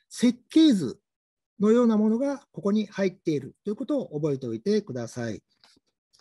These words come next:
それでは下から図が出てくると思いますが、このスパイクタンパクが人の細胞にくっつく、今ポインターで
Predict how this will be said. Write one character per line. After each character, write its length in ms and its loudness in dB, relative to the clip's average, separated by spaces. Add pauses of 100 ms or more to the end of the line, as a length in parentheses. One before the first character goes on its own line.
(760)
そ 160 2
れ 80 6
で 60 6
は 260 4
下 200 -2
か 100 0
ら 140 2
図 140 0
が 160 0
出 100 4
て 100 0
く 140 -6
る 120 -4
と 120 -4
思 160 -4
い 80 -2
ま 120 -4
す 120 -14
が、 320 -2 (760)
こ 140 4
の 120 6
ス 120 -6
パ 220 0
イ 100 2
ク 100 -6
タ 160 -2
ン 140 4
パ 160 -6
ク 160 -8
が 320 -4 (460)
人 320 2
の 160 6
細 300 2
胞 260 6
に 240 4 (120)
く 120 -2
っ 80 -6
つ 160 -2
く、 240 -2 (340)
今 260 2
ポ 200 0
イ 40 2
ン 40 -2
タ 140 -2
ー 20 -2
で 260 -4